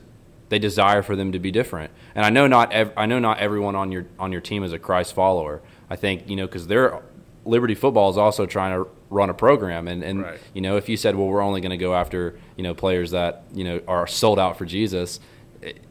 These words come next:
Speaker 1: that's just
Speaker 2: Makes it hard.
Speaker 1: it makes it hard. I, obviously, I know that that is their desire, but I think, like, having a coach in there that I, and I've seen videos of, of Hugh Freeze when he was there, like, just preaching the word to y'all,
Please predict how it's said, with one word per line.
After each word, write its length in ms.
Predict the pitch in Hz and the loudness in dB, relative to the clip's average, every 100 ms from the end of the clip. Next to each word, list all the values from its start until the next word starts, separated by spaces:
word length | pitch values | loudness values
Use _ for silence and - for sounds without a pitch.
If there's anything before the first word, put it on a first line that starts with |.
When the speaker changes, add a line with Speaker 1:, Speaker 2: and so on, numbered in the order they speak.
| 78 | -2
Speaker 1:
that's 200 | 110 110 | 0 0
just 200 | 117 110 | -2 -4
Speaker 2:
Makes 220 | 113 - | -8 -10
it 60 | 87 | -14
hard. 180 | 87 139 | -2 2
Speaker 1:
it 100 | 160 | 4
makes 220 | 156 151 | 2 2
it 80 | 147 | 4
hard. 320 | 190 107 87 - - | 6 6 2 -14 -6
I, 140 | - 135 | 2 4
obviously, 500 | 139 143 143 - 135 | 8 8 8 2 0
I 60 | 120 | 2
know 180 | 120 117 | 2 2
that 120 | 110 | 4
that 160 | 117 | 2
is 140 | 110 92 | 2 0
their 120 | 101 | -2
desire, 600 | 90 85 87 95 117 127 - - | -2 -2 2 2 2 0 -6 -6
but 100 | 104 | 0
I 60 | 104 | 2
think, 240 | - 110 | 2 0
like, 240 | 101 95 - - - | 2 0 -4 -20 -14
having 380 | - 123 123 113 | 4 6 6 2
a 40 | 101 | 0
coach 300 | 113 110 107 | 2 2 0
in 120 | 98 | -2
there 260 | 95 95 | -2 -2
that 120 | 92 95 | -2 -2
I, 140 | 98 101 | -2 -2
and 80 | 95 | -6
I've 80 | |
seen 260 | - 113 101 | -2 -2 0
videos 520 | 104 101 98 95 90 | 0 0 0 -2 -4
of, 240 | 90 85 - - - - | -6 -8 -12 -20 -20 -8
of 240 | 90 - | -6 -6
Hugh 160 | 107 98 | -4 -4
Freeze 320 | 107 101 92 | -2 -2 -2
when 100 | 92 | -4
he 140 | 95 | -4
was 160 | 92 85 | -4 -2
there, 240 | 104 117 | 0 2
like, 260 | 98 90 95 | 2 0 -4
just 220 | 92 - | -10 -8
preaching 340 | - 104 107 95 | -4 -4 -2 -4
the 80 | |
word 300 | 87 98 107 | 0 0 -2
to 80 | 95 | -2
y'all, 400 | 92 87 85 - | 0 0 0 -4